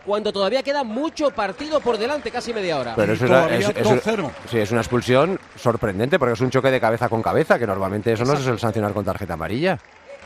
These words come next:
Speaker 3: Bueno, tenía ganas de Burgos Bengoechea de, de igualar el partido, digo yo.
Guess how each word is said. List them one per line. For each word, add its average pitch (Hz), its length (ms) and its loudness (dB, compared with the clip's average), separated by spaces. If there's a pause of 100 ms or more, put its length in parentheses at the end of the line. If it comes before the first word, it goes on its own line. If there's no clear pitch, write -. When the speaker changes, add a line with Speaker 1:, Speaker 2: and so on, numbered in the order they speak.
(360)
Speaker 3:
Bueno, 156 240 -12
tenía 185 320 -2
ganas 185 420 -2
de 147 80 -4
Burgos 165 340 0
Bengoechea 165 640 -2
de, 151 340 -4 (640)
de 170 60 -2
igualar 175 320 0
el 165 80 -4
partido, 170 480 -4
digo 143 180 -8
yo. 202 160 -6